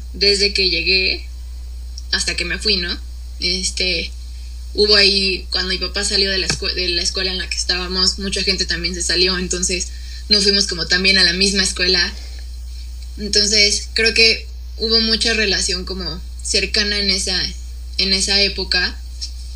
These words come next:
A mí me costó mucho trabajo tenerme que ir de, de León y tener que regresar a la ciudad porque era como de, ya tengo mis amistades fuertes, ¿no?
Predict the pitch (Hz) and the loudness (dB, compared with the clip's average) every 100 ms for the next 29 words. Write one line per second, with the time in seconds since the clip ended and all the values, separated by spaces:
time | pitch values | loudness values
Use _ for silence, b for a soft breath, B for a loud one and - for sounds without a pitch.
0 | - - - 214 214 214 - - 208 214 | -8 -6 0 2 4 4 2 0 0 0
1 | 214 185 - 202 185 180 190 190 180 185 | 0 0 0 -2 -2 -2 -2 -4 -2 0
2 | 185 190 185 - - - 196 190 185 185 | 0 2 0 -2 -8 0 2 4 2 2
3 | 185 - 180 180 - 185 170 160 196 196 | 0 -2 -2 0 0 0 -2 0 2 2
4 | 190 190 185 190 196 202 185 185 185 185 | 2 0 -2 -2 -4 -4 -4 -2 -4 -4
5 | B B B - 214 226 233 240 214 196 | B B B 2 4 4 0 0 0 0
6 | 185 - 190 202 202 - - - 208 202 | -2 2 4 4 2 -2 -4 0 2 2
7 | 196 180 180 | -4 -4 -4